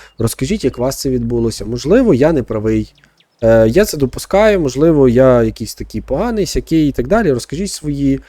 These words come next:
враження від гри на даній машині, або підтвердіть, да, підтвердіть, е, мої слова, які, в принципі, е, проговорені про цю машину. А якщо ні, то можете стати на захист, облити мене брудом. Е, в принципі, нічого тут нового я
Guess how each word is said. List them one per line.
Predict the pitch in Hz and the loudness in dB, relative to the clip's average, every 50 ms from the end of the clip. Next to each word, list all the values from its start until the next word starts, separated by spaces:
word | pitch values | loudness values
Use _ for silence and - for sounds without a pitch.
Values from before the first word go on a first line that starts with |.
| _ _ _ _ _ | _ _ _ _ _
враження | - 123 139 147 139 127 - 120 117 117 | -2 2 2 2 2 2 0 -2 0 0
від | 123 123 | 0 0
гри | - - 156 202 240 | 0 2 2 2 2
на | 233 202 | 2 2
даній | 185 185 185 180 175 175 | 2 2 0 0 0 -2
машині, | 165 160 - - 170 160 147 | -4 -4 -6 -4 -4 -2 0
або | 143 143 180 247 | 0 0 0 -2
підтвердіть, | - - 214 - - 170 160 151 143 135 127 127 - - _ _ _ 131 | -2 -4 -6 -2 2 2 4 2 2 0 -8 -10 -10 -12 _ _ _ -6
да, | 151 180 | -6 -4
підтвердіть, | 180 - 127 - 139 143 160 165 151 139 127 - _ _ - - _ _ _ - | -4 -6 -6 -2 0 0 0 0 -2 -4 -4 -6 _ _ -20 -20 _ _ _ -4
е, | 123 127 123 123 120 | -2 0 0 0 0
мої | 117 117 127 135 143 | 0 0 -2 -2 -2
слова, | 135 - - 113 110 123 135 151 147 | -6 -6 -6 -4 -2 0 0 2 2
які, | 131 120 110 - - 123 131 135 131 127 113 104 | 0 0 -2 -4 -6 -6 -4 -4 -4 -4 -4 -6
в | 98 - _ | -10 -14 _
принципі, | - - 113 117 120 - - 107 _ - 107 104 104 104 104 101 - _ - _ _ - - | -10 -6 -6 -6 -6 -8 -10 -14 _ -8 -6 -4 -2 -2 -4 -4 -6 _ -20 _ _ -4 -2
е, | 107 107 | -2 -2
проговорені | - - 110 104 113 117 123 120 117 110 107 104 | -2 -4 -6 -4 -2 -2 -2 -2 -2 -4 -4 -6
про | - - 107 | -8 -10 -10
цю | - - 113 110 | -8 -6 -6 -6
машину. | 101 95 - - 92 - 110 | -6 -8 -10 -12 -10 -8 -6
А | 147 | -6
якщо | 165 160 - 190 | -6 -4 -4 -4
ні, | 202 214 208 | -2 -2 -2
то | 202 - | -4 -2
можете | 123 127 123 - 120 | -4 -4 -4 -6 -8
стати | - - 123 117 - 117 | -6 -4 -4 -2 -2 0
на | 117 120 | 0 2
захист, | 135 165 185 175 - 139 - - - - | 2 2 2 0 -2 -6 -10 -10 -12 -8
облити | - 135 151 135 101 113 131 147 135 - 117 | -4 -2 -2 -2 0 2 2 2 2 0 -2
мене | - 107 104 110 | -4 -4 -4 -4
брудом. | 113 131 175 226 226 185 156 147 123 - - - - _ _ _ _ _ _ _ _ _ - | -4 -4 -4 -4 -2 -2 -2 -4 -4 -6 -10 -20 -20 _ _ _ _ _ _ _ _ _ -12
Е, | 120 | -12
в | 107 | -12
принципі, | - - - 131 120 113 - - - - 101 | -8 -4 -2 -2 -2 -4 -6 -12 -12 -10 -10
нічого | 104 110 - - 123 | -10 -10 -8 -10 -10
тут | - - 104 - | -8 -10 -10 -8
нового | - 107 104 117 110 104 | -8 -6 -4 -4 -4 -2
я | 104 104 104 104 | -2 -4 -4 -6